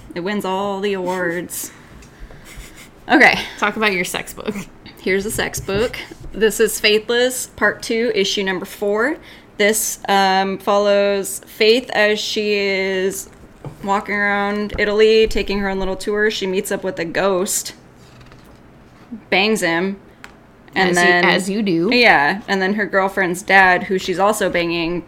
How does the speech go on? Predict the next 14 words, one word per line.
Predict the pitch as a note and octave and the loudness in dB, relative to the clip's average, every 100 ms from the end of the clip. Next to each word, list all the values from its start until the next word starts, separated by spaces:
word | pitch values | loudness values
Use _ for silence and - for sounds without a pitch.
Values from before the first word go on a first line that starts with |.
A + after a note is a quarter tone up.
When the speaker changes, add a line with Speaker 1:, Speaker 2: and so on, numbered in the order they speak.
| - | -4
Speaker 2:
Is | D#3+ | -2
Speaker 1:
uh, | - A2 | 0 0
Speaker 2:
it | |
Casper? | G3 F#3+ - C3+ D4+ E4+ - - - - - - - | -2 -2 -6 -6 -8 -8 -18 -20 -20 -20 -20 -20 -18
Speaker 1:
<laughs> | G#3+ A3 - - - C4+ - | -6 -6 -6 -18 -14 -14 -8
No. | F#3+ E3+ - - - - | -6 -6 -8 -14 -18 -12
Speaker 2:
No. | F#3 G3 - G#3 F3+ - | -10 -10 -8 -8 -10 -12
Well, | G3 G#3 | -8 -8
that's | G3+ | -8
disappointing. | - - - - - G#3 G3 - - | -12 -16 -16 -18 -14 -12 -12 -16 -14
Speaker 1:
His | G3 F#3 | -10 -6
name | F#3+ F3 E3+ | -4 -2 -2
is | D3+ D3+ - - - - - - - - - | -4 -8 -12 -20 -20 -20 -20 -20 -20 -20 -8
Melky. | F#3 E3+ E3+ D#3 - - | -6 -4 -4 -6 -10 -14